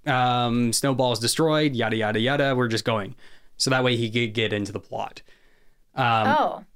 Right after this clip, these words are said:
Speaker 1: so that's
Speaker 2: really?
Speaker 1: where I think his, he started his rewrites was right off at the beginning of part one
Speaker 2: Huh,
Speaker 1: for each
Speaker 2: okay.
Speaker 1: one.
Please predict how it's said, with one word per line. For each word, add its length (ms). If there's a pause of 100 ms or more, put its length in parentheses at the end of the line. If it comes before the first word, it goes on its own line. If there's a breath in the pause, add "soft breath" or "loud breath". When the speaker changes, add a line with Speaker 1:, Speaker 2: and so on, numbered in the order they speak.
(160)
Speaker 1:
so 140
that's 320
Speaker 2:
really? 80
Speaker 1:
where 60
I 40
think 180
his, 200
he 360
started 340
his 180
rewrites 500
was 180
right 320
off 240
at 60
the 60
beginning 300
of 100
part 220
one 440
Speaker 2:
Huh, 320 (100)
Speaker 1:
for 120
each 180
Speaker 2:
okay. 80
Speaker 1:
one. 280